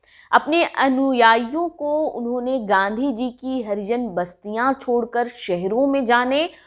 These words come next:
और शिक्षा पाने के लिए बहुत इंस्पायर किया, बहुत, अ, आगे बढ़ने के लिए बहुत उपदेश दिए, संदेश दिए। जब हरिजन की बात आ ही गई है तो आपको ये बता देते हैं कि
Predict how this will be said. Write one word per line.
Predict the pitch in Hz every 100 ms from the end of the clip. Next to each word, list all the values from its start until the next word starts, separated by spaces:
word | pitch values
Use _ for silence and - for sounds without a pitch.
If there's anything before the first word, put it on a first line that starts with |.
| - _
और | 247
शिक्षा | 254 - - - 311
पाने | 311 294 277 269
के | 277
लिए | 277 294 320 - _
बहुत | 233 277 311 -
इंस्पायर | 262 254 - 220 208 190
किया, | - 170 165
बहुत, | 180 226 254 254 - _
अ, | 214 214 - - 196
आगे | 202 208 254
बढ़ने | 208 190 190
के | 190 233
लिए | 262
बहुत | 214 214 262 - _ -
उपदेश | 214 220 214 226
दिए, | 180 185 196 190 - -
संदेश | - 220 208 233 240 170
दिए। | 185 185 - - _
जब | 269 381
हरिजन | 294 302 277 415 415 - - - - -
की | 294
बात | 214 233 277 -
आ | 208
ही | 240 320
गई | 262
है | 220 254
तो | -
आपको | 302 269 - 330
ये | 240 269
बता | 311 247 180 175
देते | 175 170 160
हैं | 175 202 294
कि | 311